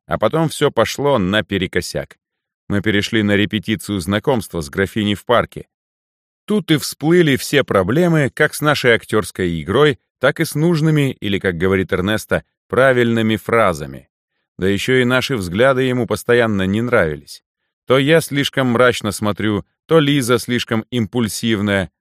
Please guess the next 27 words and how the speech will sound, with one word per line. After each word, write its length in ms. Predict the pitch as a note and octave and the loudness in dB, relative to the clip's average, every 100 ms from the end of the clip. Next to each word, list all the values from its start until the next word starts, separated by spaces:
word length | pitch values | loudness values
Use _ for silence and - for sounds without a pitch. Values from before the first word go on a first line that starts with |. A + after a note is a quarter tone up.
| _ | _
то 120 | - | -2
Виктория 600 | F#2+ F2 - G#2 G2 G2 | 0 0 0 2 4 2
слишком 460 | F2+ A2 - A#2+ A#2+ | 0 -4 -4 -2 -2
мягкая. 720 | A2+ G2 D#2 - - D2 C#2 _ _ _ _ _ _ - | 0 -2 -2 -8 -10 -10 -10 _ _ _ _ _ _ -4
И 60 | |
это 200 | F#2 F#2 | -2 0
я 180 | F#2+ G2 | 0 0
еще 200 | G2 - | -2 -2
не 140 | G2 F#2+ | -4 -4
вспоминаю 640 | - G2 G2+ G2 G2+ G2 | -6 -4 -2 0 2 2
о 40 | |
наших 340 | G2 G2 - D#2 | 0 -4 -6 -6
жестах. 540 | F#2 G#2+ - D2+ _ _ _ _ _ | -4 -4 -6 -20 _ _ _ _ _
Типа, 360 | - G#2 G2+ E2 | -8 -2 -2 0
тут 220 | E3 C#3+ | -2 -2
нужно 360 | B2+ B2+ F#2 F#2 | -2 -2 -2 -4
такой-то 540 | F2 - A2+ C3 C3 | -4 -2 2 2 2
жест 300 | A#2 C3 A#2 | 0 0 0
рукой, 460 | B2+ A#2+ C3+ B2 F#2+ _ | -2 0 2 2 0 _
а 160 | - G#2+ | -4 -2
тут 220 | F3 F3+ | -2 -2
нужно 300 | E3+ D#3 D#3 | -2 0 0
было 180 | D3+ C#3 | 2 2
встать 420 | - B2+ C3+ B2 | 0 2 2 0
и 40 | |
слегка 400 | F#2+ G2 F#2 C3+ | -4 -6 -2 -2
поклониться, 840 | - - C3 A#2 G2 F#2 - F#2 | -2 0 0 0 0 -2 -2 -2